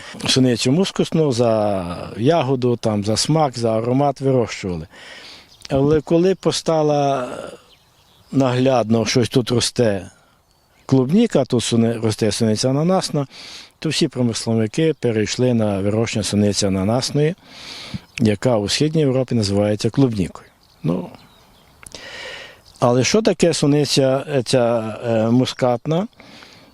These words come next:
От, вона є одним із чотирьох видів диких суниць, які зростають на терені України. О, люди знають суниці звичайні,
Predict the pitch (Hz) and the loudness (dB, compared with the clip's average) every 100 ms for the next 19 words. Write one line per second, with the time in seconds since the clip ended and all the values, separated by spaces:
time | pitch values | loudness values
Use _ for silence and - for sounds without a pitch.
0 | - 196 127 120 165 175 220 180 170 170 | -14 -6 -2 -2 0 2 4 4 4 2
1 | 147 139 165 170 - 135 139 139 117 131 | 2 2 0 0 0 0 0 0 0 2
2 | 131 120 113 110 123 - 110 - 123 120 | 2 2 0 0 0 0 -4 0 0 2
3 | 117 110 117 110 113 - 110 107 104 104 | 0 -2 0 0 0 0 0 0 -2 -2
4 | 110 104 104 107 104 131 156 220 208 175 | 0 0 0 0 0 0 2 2 0 -2
5 | - - - - - - _ - 247 214 | -8 -20 -20 -20 -20 -20 _ -12 -10 -10
6 | - 214 202 - _ - _ - 175 170 | -10 -14 -18 -20 _ -20 _ 0 2 4
7 | 135 117 131 127 120 - 135 123 - 120 | 2 2 2 2 0 2 2 2 0 0
8 | 131 - 175 185 165 147 | 0 0 0 0 0 -2